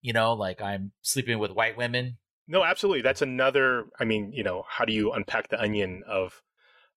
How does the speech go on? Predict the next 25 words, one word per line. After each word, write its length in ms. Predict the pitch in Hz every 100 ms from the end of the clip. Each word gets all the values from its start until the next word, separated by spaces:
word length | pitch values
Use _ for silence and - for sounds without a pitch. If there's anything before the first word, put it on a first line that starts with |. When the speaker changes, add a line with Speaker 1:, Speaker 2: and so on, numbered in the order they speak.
| _
Speaker 2:
of, 500 | 110 98 92 - - -
of 140 | 104 -
self-loathing 840 | - - - 107 110 117 101 92
when, 200 | 95 104 - -
in 140 | 131
terms 300 | - 110 98
of, 160 | 95 90 _ -
of 260 | 104 90
race? 440 | 104 113 101 - - _ _ _
That's 240 | - 113 -
a, 100 | 113 - 107
a 40 |
thing. 260 | - 147 127
It's 100 | 104
like, 180 | 98 90
do 60 |
you, 280 | 104 110 107 -
are 60 | 117
you 140 | 131
actually 280 | 143 - 143
interested 480 | 139 156 139 - 120
in 60 | 107
that 140 | 107
woman 280 | 110 110 104
because 540 | 101 - 117 104 98